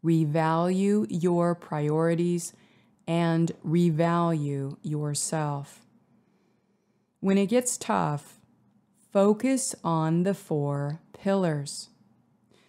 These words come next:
Two thousand seventeen is going to be an intense year, and it may get rougher in the worldscape.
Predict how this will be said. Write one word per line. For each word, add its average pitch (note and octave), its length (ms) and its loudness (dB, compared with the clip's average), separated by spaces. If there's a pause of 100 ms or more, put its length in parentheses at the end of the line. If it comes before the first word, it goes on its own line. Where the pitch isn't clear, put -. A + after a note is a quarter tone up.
(460)
Two B3 140 -2
thousand D4+ 400 4
seventeen G3+ 600 4
is F#3+ 140 0
going E3+ 320 2
to F3+ 80 2
be D#3+ 200 0
an D#3+ 80 0
intense E3 560 -2
year, E3 520 0 (240)
and D#3+ 120 -2
it D#3 80 -2
may D#3 280 0
get F#3+ 220 -4
rougher F3 580 -2
in F#3 300 2
the F#3+ 120 2
worldscape. D3+ 1160 -2